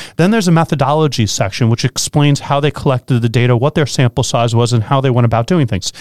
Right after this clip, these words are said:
Then they have a section called findings, which gives you the numbers and the statistics. Usually they're using S P S S or a software like that and calculating when things are statistically significantly relevant.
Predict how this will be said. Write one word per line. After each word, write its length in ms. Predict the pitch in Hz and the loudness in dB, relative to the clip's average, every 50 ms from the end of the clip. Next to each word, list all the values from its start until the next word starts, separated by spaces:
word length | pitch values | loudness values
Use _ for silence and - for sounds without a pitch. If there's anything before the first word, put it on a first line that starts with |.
| - - - - | -16 -18 -6 -2
Then 140 | - 160 190 | 0 2 2
they 80 | 233 254 | 2 2
have 80 | 254 | 2
a 40 | 214 | 0
section 560 | - - - 185 170 - - - 147 120 123 - _ _ _ _ _ _ _ _ - | -2 -2 -2 -2 -4 -4 -4 -2 -2 -2 -2 -4 _ _ _ _ _ _ _ _ -4
called 240 | - 180 160 131 - | 0 0 0 0 0
findings, 540 | - - 170 170 175 170 135 110 107 - 147 | -2 -2 0 2 2 2 2 0 0 0 -2
which 160 | 127 - - | -2 -2 0
gives 180 | 170 151 135 | -2 0 0
you 100 | 165 160 | 0 0
the 160 | 135 131 135 131 | 2 2 0 0
numbers 580 | 127 131 127 131 156 175 190 175 160 127 113 127 | 2 2 4 4 4 4 2 2 2 0 0 2
and 100 | 131 127 | 2 2
the 60 | 120 | 2
statistics. 580 | - - 139 - - 208 190 - 139 117 - - - - - - - - | 0 -4 -8 -4 -4 -4 -2 0 -2 -2 -2 -4 -8 -12 -14 -6 -2 0
Usually 340 | 156 151 143 165 156 156 143 | 0 2 2 2 2 2 2
they're 120 | 139 135 | 2 2
using 240 | 139 139 131 135 139 | 2 2 2 2 2
S 120 | 135 - | 2 0
P 140 | - - 139 | 0 0 0
S 160 | 123 110 - | 0 0 0
S 240 | 156 143 143 - - | 0 0 0 0 0
or 100 | - - | 0 0
a 60 | - | 2
software 460 | - - 143 131 - - 151 139 127 | 2 0 -2 -2 -2 0 0 2 2
like 220 | 127 127 123 113 - | 2 2 0 0 0
that 200 | 143 131 127 120 | 0 0 0 0
and 180 | 113 110 - | 0 -2 -4
calculating 640 | - - - 156 151 - - 151 135 123 127 123 123 | -6 -6 -4 -4 -4 -2 0 0 2 2 2 2 2
when 200 | 120 131 131 123 | 2 2 2 2
things 260 | - - 147 131 117 | 0 0 0 0 2
are 60 | 131 117 | 0 -2
statistically 640 | - - - 143 - - 156 - - 139 - 143 127 | -2 -2 -2 -2 0 -2 -2 -2 -4 -4 -2 -2 -2
significantly 760 | - - 127 123 131 - - 131 - 139 131 131 123 120 - _ _ _ _ _ | -2 -4 -4 -4 -4 -4 -4 -4 -2 0 2 2 2 0 -2 _ _ _ _ _
relevant. 420 | 135 123 117 113 104 95 90 - | -2 0 0 0 -2 -2 -6 -8